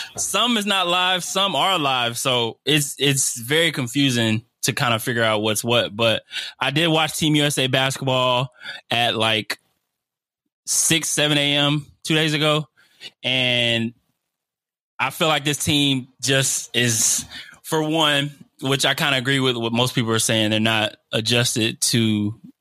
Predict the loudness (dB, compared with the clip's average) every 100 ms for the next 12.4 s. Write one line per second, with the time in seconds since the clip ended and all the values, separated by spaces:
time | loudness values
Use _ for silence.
0 | _ -2 2 2 2 2 2 0 0 0
1 | 2 2 2 0 -4 -8 -6 -2 0 0
2 | -2 0 0 0 0 0 0 0 0 0
3 | -2 -6 -8 -6 -4 -2 0 0 0 0
4 | 0 0 0 -2 0 2 2 2 0 0
5 | 0 0 2 2 2 2 2 0 -2 _
6 | -20 -20 -8 -2 0 0 -2 -6 -10 _
7 | _ _ _ _ -16 -8 -6 0 0 0
8 | 0 0 0 0 0 0 2 0 0 0
9 | -2 0 0 0 2 2 0 0 0 0
10 | 0 -2 0 0 0 -2 -6 -12 _ -4
11 | 0 2 2 0 0 2 2 2 0 0
12 | 0 0 -4